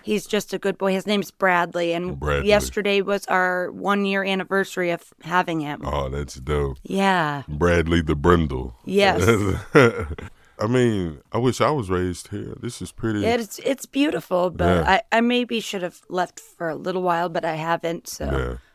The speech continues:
Speaker 1: I'm happy here. I just don't like the snow after New Year's.
Speaker 2: After New Year's.
Speaker 1: Yeah,
Speaker 2: You could
Speaker 1: until
Speaker 2: do
Speaker 1: then it's okay, but
Speaker 2: Yeah.
Speaker 1: after I don't want it.
Speaker 2: <laughs> It's gotta go.
Speaker 1: Yeah, it's just not gonna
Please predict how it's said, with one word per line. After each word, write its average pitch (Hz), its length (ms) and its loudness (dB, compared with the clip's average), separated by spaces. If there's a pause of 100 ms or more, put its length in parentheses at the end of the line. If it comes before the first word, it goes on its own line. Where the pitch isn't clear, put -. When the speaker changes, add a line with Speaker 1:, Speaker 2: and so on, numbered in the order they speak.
(140)
Speaker 1:
I'm 190 180 -2
happy 175 320 -4
here. 170 200 -6
I 180 80 -2
just 175 260 -10
don't 175 220 -4
like 175 220 -4
the 170 100 -8
snow 165 560 -2 (380)
after 175 420 2
New 160 160 0
Year's. 135 460 -8 (380)
Speaker 2:
After 82 280 2
New 80 200 2
Year's. 67 340 -2
Speaker 1:
Yeah, 175 220 -4 (160)
Speaker 2:
You 208 80 0
could - 60 -
Speaker 1:
until 190 200 4
Speaker 2:
do 185 60 2
Speaker 1:
then 185 160 4
it's 175 160 -8
okay, 165 440 -6
but 151 220 2
Speaker 2:
Yeah. 147 80 2
Speaker 1:
after 175 340 0
I 156 100 0
don't 165 220 -2
want - 220 -4
it. 92 600 6
Speaker 2:
<laughs> - 60 -20 (240)
It's - 120 2
gotta 92 240 4
go. 80 340 -2
Speaker 1:
Yeah, 196 220 6
it's 202 180 2
just 202 180 -2
not 190 220 0
gonna 165 380 -4